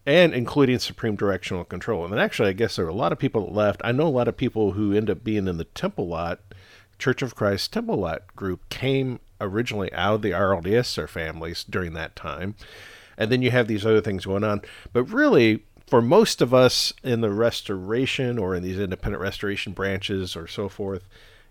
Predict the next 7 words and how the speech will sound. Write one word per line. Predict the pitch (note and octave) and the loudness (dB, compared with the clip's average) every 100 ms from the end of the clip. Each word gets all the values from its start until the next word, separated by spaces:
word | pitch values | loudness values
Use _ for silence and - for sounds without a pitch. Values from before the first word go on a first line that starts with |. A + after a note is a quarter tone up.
| _ _ | _ _
um, | G2+ F2+ D#2+ - | -6 -4 -8 -10
you | A#3 | -6
know, | G3+ | 0
really | A2+ F#2+ | 0 0
come | - F2 E2 | -4 -8 -6
down | D#2+ E2+ D#2+ | -6 -6 -6
to | G2+ F2+ F2 E2+ E2 D#2 | -6 -4 -4 -6 -8 -10